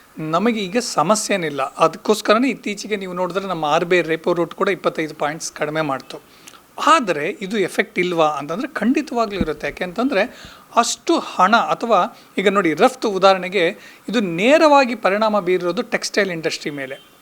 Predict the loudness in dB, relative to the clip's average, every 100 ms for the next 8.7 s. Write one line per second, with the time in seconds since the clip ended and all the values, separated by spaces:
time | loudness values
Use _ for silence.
0 | -8 0 2 2 -2 -4 -4 -6 -8 -8
1 | -8 -2 -2 0 0 0 -2 0 -2 -4
2 | -4 -4 -6 -4 -6 -4 -8 -8 -10 -10
3 | -12 -6 -4 -2 -4 -6 -20 -20 -20 -10
4 | 0 2 2 2 2 2 0 0 -2 -4
5 | -2 0 2 -2 0 2 4 2 0 -2
6 | -6 -6 -8 -6 -6 -4 -4 0 0 0
7 | 0 -2 -2 -2 -6 -8 -8 -6 -4 -4
8 | -4 -6 -6 -6 -6 -6 -4